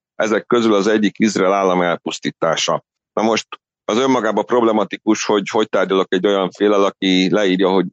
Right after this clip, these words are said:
ő, neki az a cél, hogy engem elpusztítson izraeli oldalról nézve. De visszatérve az eredeti kérdésre, tehát megtörténnek a választások, na most van egy olyan egyiptomi mondás, hogy nem az a lényeg, hogy kik és kire szavaznak, hanem hogy ki számolja a szavazatokat.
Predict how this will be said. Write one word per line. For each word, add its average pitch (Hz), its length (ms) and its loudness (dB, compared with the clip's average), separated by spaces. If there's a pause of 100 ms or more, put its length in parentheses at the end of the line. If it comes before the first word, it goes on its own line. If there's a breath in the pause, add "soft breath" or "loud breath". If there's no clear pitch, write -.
(100)
ő, 95 220 0
neki 101 260 -4
az 98 120 0
a 90 80 0
cél, - 180 -2
hogy 95 100 2
engem 87 280 0
elpusztítson 85 880 -4
izraeli 87 440 0
oldalról 87 480 2
nézve. 113 460 0 (140)
De 110 140 0
visszatérve 110 480 0
az 104 80 0
eredeti 107 460 0
kérdésre, 98 520 0 (360)
tehát 98 160 -4
megtörténnek 107 640 -2
a 87 80 -2
választások, 117 640 0
na 107 100 -4
most 110 340 0
van 120 200 -2
egy 117 140 2
olyan 107 160 2
egyiptomi 107 520 0
mondás, 104 680 0 (140)
hogy 98 100 0
nem 127 140 2
az 117 120 2
a 107 80 0
lényeg, 101 600 0 (220)
hogy 101 160 -2
kik - 340 -6 (100)
és 92 280 -2
kire 107 220 0
szavaznak, 107 600 0
hanem 104 160 -2
hogy 98 120 0
ki 110 120 -4
számolja 95 440 0
a 85 40 0
szavazatokat. 80 720 -4